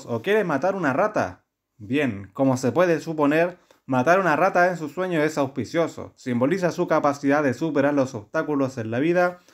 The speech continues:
y completar los proyectos que son importantes para usted.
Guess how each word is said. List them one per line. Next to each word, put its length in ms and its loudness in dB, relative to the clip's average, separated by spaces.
y 160 -8
completar 1800 -2
los 280 2
proyectos 600 0
que 160 -8
son 180 -2
importantes 640 -6
para 220 -4
usted. 460 -6